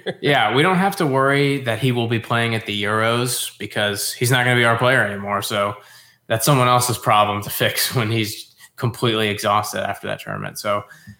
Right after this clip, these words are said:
Speaker 2: yeah, I, I uh, because they're so symmetrical, I'm worried about a draw, but this is a definitely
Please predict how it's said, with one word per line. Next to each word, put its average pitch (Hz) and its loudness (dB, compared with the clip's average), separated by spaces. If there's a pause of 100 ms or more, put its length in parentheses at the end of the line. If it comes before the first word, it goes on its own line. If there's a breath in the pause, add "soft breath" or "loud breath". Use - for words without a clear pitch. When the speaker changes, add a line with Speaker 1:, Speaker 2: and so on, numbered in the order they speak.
(440 loud breath)
Speaker 2:
yeah, 170 2
I, 120 2
I 120 -6 (1040)
uh, 113 -4 (100)
because 131 2
they're 123 2
so 117 0
symmetrical, 120 -2
I'm 107 -2
worried 110 0
about 107 2
a 104 -2
draw, 107 2
but 101 -2
this 147 2
is 170 2
a 131 2
definitely 127 0